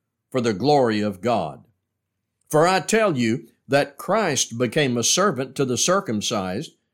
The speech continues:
to show God's truthfulness in order to confirm the promises given to the patriarchs, and in order that the Gentiles might glorify God for his mercy,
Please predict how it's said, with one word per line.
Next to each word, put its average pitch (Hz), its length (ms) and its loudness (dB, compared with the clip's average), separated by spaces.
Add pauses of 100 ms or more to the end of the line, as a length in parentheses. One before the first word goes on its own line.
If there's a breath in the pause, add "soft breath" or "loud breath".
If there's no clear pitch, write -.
(120)
to 160 100 2
show 151 300 4
God's 131 440 0
truthfulness 143 920 0 (200)
in 160 200 4
order 180 280 4
to 156 200 0
confirm 165 640 0
the - 80 0
promises 151 920 -2 (300)
given 160 340 4
to 170 100 2
the 156 100 4
patriarchs, 117 840 -2 (760)
and 160 220 4
in 143 180 4
order 170 400 4
that 139 280 0
the 123 100 0
Gentiles 117 1040 -2 (200)
might 131 440 0
glorify 175 760 2
God 160 540 0 (160)
for 147 300 2
his 135 320 -2
mercy, 120 540 -2